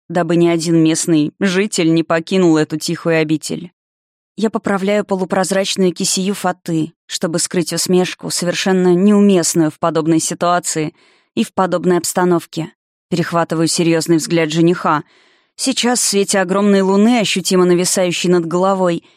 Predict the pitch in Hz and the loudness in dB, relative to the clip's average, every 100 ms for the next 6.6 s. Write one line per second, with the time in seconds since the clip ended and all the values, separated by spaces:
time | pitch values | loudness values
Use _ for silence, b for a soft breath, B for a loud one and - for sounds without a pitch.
0 | b - 214 226 202 202 214 240 - 208 | b -8 -4 -2 0 0 0 -2 -2 -2
1 | 220 - 220 202 214 190 202 - - 165 | -2 -4 -4 -2 -2 -2 -2 -4 -2 0
2 | 151 - _ _ _ _ - - 185 160 | 0 -4 _ _ _ _ -10 -6 -4 -4
3 | 160 - 202 175 156 - - - 196 180 | -4 -4 -4 -4 -6 -4 -4 -2 -2 -4
4 | 190 175 170 - 180 170 175 175 170 156 | 0 2 2 2 0 0 2 2 2 0
5 | 175 170 170 185 175 160 185 175 175 180 | 0 0 0 0 0 0 -2 0 2 2
6 | 175 175 - 170 170 | 0 -2 -4 -4 -4